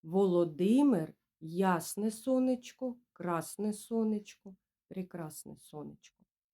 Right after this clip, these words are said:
Якщо у вас якась інша думка, будь ласка, пишіть у коментарях.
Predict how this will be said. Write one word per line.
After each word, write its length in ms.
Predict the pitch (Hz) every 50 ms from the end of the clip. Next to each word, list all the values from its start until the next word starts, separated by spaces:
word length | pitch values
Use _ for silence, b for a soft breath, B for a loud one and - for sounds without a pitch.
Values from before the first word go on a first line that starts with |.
| _ _ _ _ _ _ _ _ _ _ _ _ _
Якщо 380 | 175 190 214 208 - - 330 320
у 120 | 302 277
вас 500 | 202 180 180 165 156 - - - - - _ _ _ _ _ _ _ _ _ _ _ _ _ _ _ _
якась 520 | - 185 202 208 - 269 277 269 - - - _
інша 500 | 233 233 220 190 175 175 - - 170 160
думка, 640 | 151 156 226 277 320 349 359 349 - 180 156 156 - _ _ _ _ _ _ _ _ _ _ _ _ _ _ _ _ -
будь 200 | 165 202 202 180
ласка, 400 | 196 190 185 180 - - - 165
пишіть 560 | - - 180 180 - - 262 294 311 - -
у 100 | - 214
коментарях. 680 | 214 - 214 202 202 190 190 185 196 190 180 151 143 -